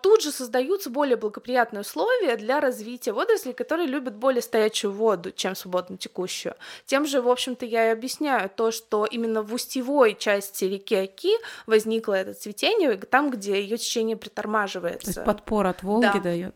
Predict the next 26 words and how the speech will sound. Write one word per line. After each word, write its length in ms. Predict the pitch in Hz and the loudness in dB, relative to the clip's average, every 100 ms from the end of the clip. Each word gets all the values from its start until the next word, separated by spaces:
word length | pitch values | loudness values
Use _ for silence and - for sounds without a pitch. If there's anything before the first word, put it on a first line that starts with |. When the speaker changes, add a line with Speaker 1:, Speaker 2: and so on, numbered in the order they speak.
| - | -4
Speaker 2:
Значит, 180 | 214 - | -4 0
смотри, 220 | 226 226 | 0 2
получается 500 | - 190 - 254 214 | 0 -2 0 -2 -4
три 320 | - - 247 | -6 0 2
фактора. 600 | 262 220 196 - 160 151 175 | 2 0 -2 0 -2 -2 -8
Сток 580 | - - - 226 202 - - | -10 0 6 6 6 -4 -14
канализационный, 800 | - 190 185 185 180 - 196 185 | -2 2 4 2 -2 4 4 6
да, 200 | 170 185 | 4 2
вот 160 | 214 185 | 2 0
наши 220 | 175 175 | 0 0
сточные 460 | - - 170 - 180 | -6 -6 -6 -2 -2
воды, 260 | 175 175 | 0 0
это 160 | 170 175 | -2 -2
еда, 480 | 170 170 165 180 294 - | -2 0 2 2 0 -4
температура 680 | - 196 202 196 196 202 190 | -4 0 4 4 4 2 2
как 240 | 160 165 - | 2 -2 -4
условие 680 | - 190 226 285 254 214 | -2 4 4 6 4 4
и 420 | 185 - 202 220 208 | 2 0 2 4 4
подпорные 640 | 214 190 - 196 190 180 | 2 -2 2 2 4 2
явления, 360 | 175 202 262 | 2 4 4
соответственно, 480 | 208 175 175 196 185 | 2 0 -2 -4 -6
цветут 340 | - 175 220 214 | -6 -2 -2 0
преимущественно 640 | 196 185 185 - 170 175 | 0 2 2 0 -2 0
водохранилища 880 | 170 180 - 175 208 294 254 - 208 | 0 -2 0 2 6 6 6 2 -2
или 100 | 190 | -2
какие-то 400 | - 170 202 190 | -2 -2 -4 -8